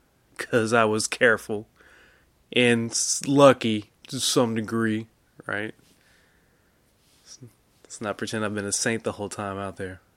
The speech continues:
Um, but I've guarded my seed and was careful with it. And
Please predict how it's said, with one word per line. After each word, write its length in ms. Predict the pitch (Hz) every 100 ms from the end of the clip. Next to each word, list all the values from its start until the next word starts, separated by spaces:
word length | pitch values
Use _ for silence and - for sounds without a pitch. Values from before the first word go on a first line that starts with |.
| _ _
Um, 420 | 104 104 - - 107 _ _ _ _ _ _ _ _ _ _ _ _ _ _ _ _ -
but 120 | 120
I've 200 | 120 120
guarded 320 | 127 120 117
my 160 | 110 107
seed 420 | - 107 104 107
and 160 | 110
was 160 | 110 -
careful 420 | - 120 107 107
with 240 | 101 98 -
it. 140 | 120
And 260 | 127 110